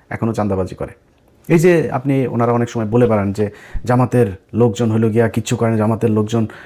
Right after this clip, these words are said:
আ, কোনো কষ্ট করে নাই, জামাতের লোকজন লুকিয়ে লুকিয়ে আরামে তারপরে আওয়ামী লীগ সেজে তারপরে রাজনীতি করেছে। জামাতের কয়জনের ফাঁসি হয়েছে,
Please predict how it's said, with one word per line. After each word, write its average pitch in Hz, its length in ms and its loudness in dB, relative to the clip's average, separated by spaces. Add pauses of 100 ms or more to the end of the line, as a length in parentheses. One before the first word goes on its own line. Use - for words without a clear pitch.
(160)
আ, 107 220 0
কোনো 110 200 0
কষ্ট 107 260 -2
করে 110 200 2
নাই, 110 160 4
জামাতের 107 280 0
লোকজন 110 180 2 (120)
লুকিয়ে 117 260 2
লুকিয়ে 117 280 2
আরামে 113 280 2
তারপরে 110 380 0
আওয়ামী 107 220 0
লীগ 110 120 0
সেজে 110 280 0 (280)
তারপরে 107 280 -2
রাজনীতি 107 340 2
করেছে। 107 360 0 (360)
জামাতের 151 400 2
কয়জনের 147 420 2
ফাঁসি 139 280 0
হয়েছে, 110 340 2